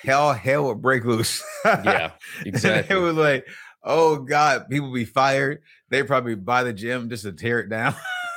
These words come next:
Speaker 2: Yeah, can you, like, I mean, that's just, it's kinda crazy to even to think about now, like, these C E Os and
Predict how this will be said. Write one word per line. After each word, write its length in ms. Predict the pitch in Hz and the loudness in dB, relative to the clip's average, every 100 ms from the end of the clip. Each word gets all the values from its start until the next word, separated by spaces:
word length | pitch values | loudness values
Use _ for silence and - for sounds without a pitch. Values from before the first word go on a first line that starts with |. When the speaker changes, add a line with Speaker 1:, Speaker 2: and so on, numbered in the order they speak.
| 719 | -8
Speaker 2:
Yeah, 160 | 165 120 | -4 -4
can 140 | - | 0
you, 100 | 269 170 185 | -2 0 0
like, 240 | 156 151 | 0 0
I 80 | 156 | 2
mean, 180 | 160 160 | 2 2
that's 180 | 170 170 | 2 2
just, 200 | 151 127 - | -2 -4 -8
it's 100 | - | -6
kinda 220 | 180 113 | -2 -2
crazy 480 | - 107 95 80 101 | 0 -2 -2 -8 -6
to 80 | |
even 160 | 101 95 | -6 -6
to 60 | 82 | -6
think 160 | 82 | -10
about 220 | 85 85 80 | -4 -4 -2
now, 220 | 85 82 | -2 -2
like, 280 | 80 - - - - _ _ - | -4 -8 -18 -20 -20 _ _ -16
these 440 | 104 98 92 - - - | -8 -6 -6 -10 -14 -12
C 400 | - 120 107 104 | -6 -4 -2 0
E 60 | 98 | 2
Os 300 | 98 110 95 | 2 0 -4
and 200 | 90 | -6